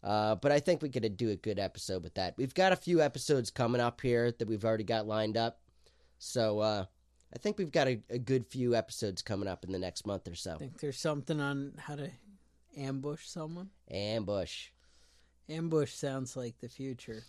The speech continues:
Speaker 1: You know, I, uh, used to live next to a bar called Ambush.
Speaker 2: Mm-hmm.
Speaker 1: And I,
Speaker 2: Mm-hmm.
Speaker 1: when I moved in there, I, uh, was talking to my roommate.
Speaker 2: You didn't wanna be a young lady coming out of there late at night, I'm guessing.
Speaker 1: No, that was not the situation. You would think that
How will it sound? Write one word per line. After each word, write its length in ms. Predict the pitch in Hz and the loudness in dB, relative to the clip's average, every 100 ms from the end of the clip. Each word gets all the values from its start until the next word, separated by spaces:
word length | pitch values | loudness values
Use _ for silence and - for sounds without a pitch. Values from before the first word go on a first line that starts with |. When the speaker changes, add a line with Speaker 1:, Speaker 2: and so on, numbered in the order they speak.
| - | -6
Speaker 1:
You 140 | 147 | 2
know, 120 | 175 147 | 6 8
I, 240 | 147 139 - | 6 4 -4
uh, 380 | 139 143 135 139 127 - | -2 2 2 0 -4 -14
used 240 | - 214 - | -8 -6 -4
to 80 | 196 | 2
live 200 | 208 175 | 2 4
next 260 | 180 - - | 2 2 2
to 120 | 156 | 2
a 60 | |
bar 300 | 135 147 185 | 4 4 4
called 320 | 208 98 85 82 | 2 -2 -2 -2
Ambush. 520 | 85 71 - - - | -4 -6 -14 -16 -10
Speaker 2:
Mm-hmm. 440 | 135 131 135 175 180 - | -6 -4 -4 -6 -8 -2
Speaker 1:
And 140 | 107 | 0
I, 60 | 107 | 2
Speaker 2:
Mm-hmm. 100 | 107 | 2
Speaker 1:
when 120 | 123 | 4
I 60 | 117 | 4
moved 320 | 131 165 143 | 4 2 4
in 160 | 196 180 | 4 4
there, 240 | 120 104 | 4 4
I, 240 | 101 104 104 | 2 2 0
uh, 180 | 101 | 0
was 180 | 95 107 | -2 -4
talking 300 | - 156 180 | -2 -2 0
to 40 | 165 | 2
my 80 | 147 | 4
roommate. 420 | 151 185 - 170 | 4 4 4 8
Speaker 2:
You 80 | 185 | 10
didn't 260 | 208 196 | 10 10
wanna 240 | 196 190 175 | 6 6 4
be 200 | 175 170 | 4 4
a 80 | |
young 320 | 160 165 160 165 | 6 4 4 4
lady 340 | 165 160 135 | 2 2 -2
coming 380 | 123 147 139 139 | -2 -2 0 -2
out 200 | 143 139 | -2 -2
of 60 | |
there 180 | 127 127 | -2 0
late 240 | 123 127 127 | 0 -2 -2
at 140 | 135 | -4
night, 240 | 135 135 | -4 -2
I'm 200 | 123 107 | -2 -4
guessing. 420 | 117 110 104 - 156 | -6 -8 -8 -8 2
Speaker 1:
No, 400 | 165 160 170 202 | 10 12 12 12
that 200 | 196 190 | 12 10
was 200 | 185 165 | 8 8
not 280 | 175 226 277 | 8 8 6
the 60 | |
situation. 800 | 233 170 - 120 127 139 202 247 - | 0 0 0 0 2 2 0 -2 -4
You 140 | 180 | 0
would 180 | 165 143 | 0 2
think 240 | 202 262 233 | 6 6 6
that 300 | 180 170 | 6 6